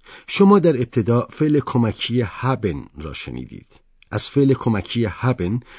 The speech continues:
در ساختن ماضی نقلی استفاده می شود. و فعل دوم اسم مفعول فعل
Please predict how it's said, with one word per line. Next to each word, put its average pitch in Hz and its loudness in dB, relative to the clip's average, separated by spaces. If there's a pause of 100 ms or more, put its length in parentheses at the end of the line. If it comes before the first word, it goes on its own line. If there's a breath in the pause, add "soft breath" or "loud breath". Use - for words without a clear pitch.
(140 loud breath)
در 120 2
ساختن 156 2
ماضی 98 2
نقلی 90 -2
استفاده 67 -12
می 57 -12
شود. - -14 (840)
و 113 4
فعل 139 2
دوم 110 0 (360 soft breath)
اسم 151 4
مفعول 120 2
فعل 120 0